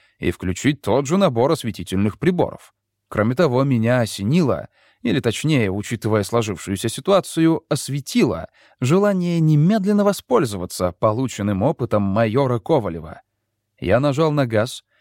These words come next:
и одновременно двумя короткими жестами добавил к стандартной ниссановской иллюминации еще и мерзкое синее мерцание на крыше,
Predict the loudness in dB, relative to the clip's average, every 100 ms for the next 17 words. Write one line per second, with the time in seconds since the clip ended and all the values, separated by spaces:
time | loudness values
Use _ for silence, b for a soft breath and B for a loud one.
0 | _ 0 2 2 2 2 2 2 0 2
1 | 0 2 -2 -2 0 2 2 2 0 -6
2 | -8 -4 -2 2 2 2 -6 -6 -2 -2
3 | 2 2 2 -2 0 0 0 0 0 -2
4 | 0 0 0 0 0 0 0 2 0 b
5 | b b -2 0 4 4 4 2 2 0
6 | -2 0 2 2 -2 -6 -4 0 2 2
7 | 2 -2 -2 0 0 0 0 -2 -2 -8
8 | -10 -14